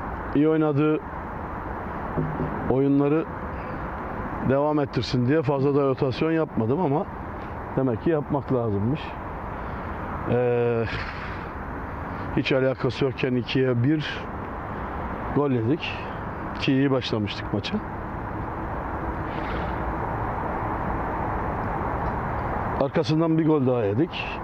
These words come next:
maalesef. Hiç aklımızda olmayan şeyler bunlar ama futbolun içinde olan şeyler. Ee, bir şeye dikkat çekmek istiyorum.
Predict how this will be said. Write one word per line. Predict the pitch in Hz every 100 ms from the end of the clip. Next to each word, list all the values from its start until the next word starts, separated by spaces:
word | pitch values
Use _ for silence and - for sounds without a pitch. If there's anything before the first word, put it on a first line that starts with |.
| -
maalesef. | 120 110 107 170 208 - -
Hiç | 139 - -
aklımızda | 117 135 131 131 143
olmayan | 143 139 123
şeyler | - 120 117 113
bunlar | 151 233
ama | 202 233 - - - - - -
futbolun | 151 123 170 170
içinde | 147 143 131
olan | 127 123
şeyler. | 98 123 156 220 - - - - - - - - 123
Ee, | 127 127 127 123 120 90 101 - - - - - - - - - - - - 156
bir | 208
şeye | 185 170 147
dikkat | 135 147 -
çekmek | 139 117 135 110
istiyorum. | - 143 170